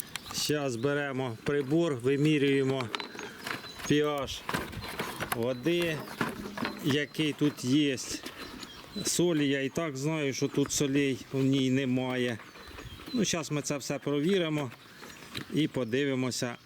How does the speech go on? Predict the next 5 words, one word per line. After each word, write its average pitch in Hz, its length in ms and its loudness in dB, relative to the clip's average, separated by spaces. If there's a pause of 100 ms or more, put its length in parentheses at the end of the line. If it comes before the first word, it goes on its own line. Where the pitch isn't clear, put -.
на 120 180 0
камеру, 123 540 -2 (680)
що - 320 0
як. 123 300 0 (2000)
Так, 107 420 -2